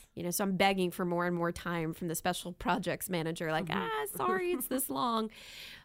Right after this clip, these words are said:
Speaker 1: Um, but I had to try and really dial in on what was most important, uh, to talk about in each of these locations that we went to. Um, and I think that I, I've done a really good job. In Brookville, we had the opportunity to talk to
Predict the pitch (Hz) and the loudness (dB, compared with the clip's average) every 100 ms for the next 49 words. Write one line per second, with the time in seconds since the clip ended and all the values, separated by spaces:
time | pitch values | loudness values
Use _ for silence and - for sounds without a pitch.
0 | _ 233 233 233 208 247 247 247 262 294 | _ 4 4 2 2 4 4 4 0 -2
1 | 339 - 247 208 196 185 208 226 254 262 | -2 -4 0 0 0 0 2 4 4 4
2 | 247 233 196 190 175 170 170 170 170 180 | 2 4 4 4 4 2 0 0 0 2
3 | 180 190 190 175 175 - 180 165 180 165 | 2 2 0 0 0 -2 -6 -4 -2 -2
4 | 165 165 160 - _ - 160 160 - 202 | -2 -4 -6 -10 _ -8 -6 -6 -6 0
5 | 214 214 180 165 165 - 175 - 196 185 | 2 2 2 2 0 -2 -4 -4 -4 -4
6 | - - 180 170 170 170 160 151 156 - | -6 -6 -2 -2 -2 -4 -6 -6 -6 -6
7 | 151 147 - - 151 143 151 151 - - | -6 -6 -8 -6 -6 -4 -4 -4 -6 -6
8 | 135 185 - - - - - - 156 151 | -6 -8 -14 -20 -20 -20 -12 -6 -4 -4
9 | - _ - 180 175 196 233 302 302 254 | -8 _ -2 0 0 0 0 -2 0 0
10 | 233 - _ - 190 190 233 240 226 220 | 0 -6 _ -6 0 2 4 2 2 2
11 | 202 196 180 175 165 170 175 190 - 190 | 2 2 4 4 4 0 0 -2 2 2
12 | 185 185 180 180 175 185 - 180 170 170 | 4 4 2 2 0 -2 -2 0 0 0
13 | 170 170 - 165 - 196 175 165 160 | -2 -2 -2 -2 -2 0 2 2 0